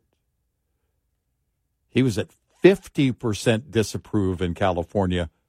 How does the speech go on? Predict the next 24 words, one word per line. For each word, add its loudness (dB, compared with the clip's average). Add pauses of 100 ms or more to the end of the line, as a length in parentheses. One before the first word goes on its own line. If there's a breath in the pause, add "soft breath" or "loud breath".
(160)
thirty-seven 0
percent -2 (140)
approve. -4 (1080)
That's 0
been 2
the -2
widest -2
swing -2
so -2
far, 0 (520)
but 2
here 0
lately, -2 (640)
there's 0
also 0
been -2
that -4
shift -4
where -2
he -6
is -10 (240)
currently -2 (520)
at -2 (800)
forty-eight 0